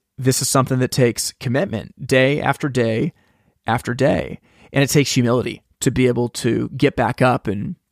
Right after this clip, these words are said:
try again after failing, maybe in front of, of other people. You know, it, it doesn't happen instant-, instantaneously. It's long obedience in the same direction, as Eugene Peterson says. But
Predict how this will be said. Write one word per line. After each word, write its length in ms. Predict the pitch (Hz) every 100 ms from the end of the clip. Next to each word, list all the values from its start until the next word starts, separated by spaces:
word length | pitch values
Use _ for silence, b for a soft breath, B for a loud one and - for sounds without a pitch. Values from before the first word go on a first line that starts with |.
| _ _
try 200 | - 143
again 420 | 175 - 87 127 -
after 540 | 120 - - 127 135 - _ _
failing, 400 | - 151 117 113
maybe 220 | 123 135
in 80 | 131
front 220 | 131 127
of, 160 | 123 -
of 100 | 123
other 160 | 123 -
people. 380 | 131 - - - _ B B B
You 80 | 135
know, 60 |
it, 140 | 127 120
it 100 | 143
doesn't 260 | 156 139
happen 360 | 113 143 196 110
instant-, 380 | 117 - 123 - 143
instantaneously. 1120 | 131 - 117 - 190 220 160 - - - - B B B B -
It's 160 | 151
long 540 | 127 135 131 151 156 143
obedience 640 | 135 139 139 139 120 -
in 60 | 131
the 60 |
same 360 | 113 - 131 123
direction, 600 | 120 120 120 - 101 110
as 240 | 117 123 127
Eugene 460 | 131 123 123 131 -
Peterson 360 | 123 123 -
says. 320 | - - - -
But 280 | 123 -